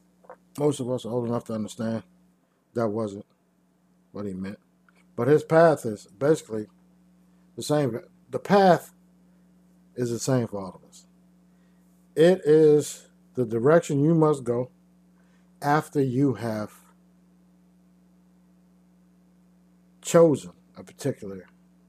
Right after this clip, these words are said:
outcome. You understand? You, when I say you chose the outcome, um,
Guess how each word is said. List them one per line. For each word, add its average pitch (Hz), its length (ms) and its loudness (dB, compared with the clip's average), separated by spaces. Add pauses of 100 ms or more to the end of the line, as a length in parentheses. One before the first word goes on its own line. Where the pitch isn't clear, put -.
(540)
outcome. 107 460 -14 (920)
You 117 100 -8
understand? 120 400 -10 (640)
You, 135 200 2
when 139 180 2
I 143 100 2
say 139 200 0
you 127 200 -2
chose 156 320 4
the 143 60 2
outcome, 156 460 0 (1080)
um, 135 640 0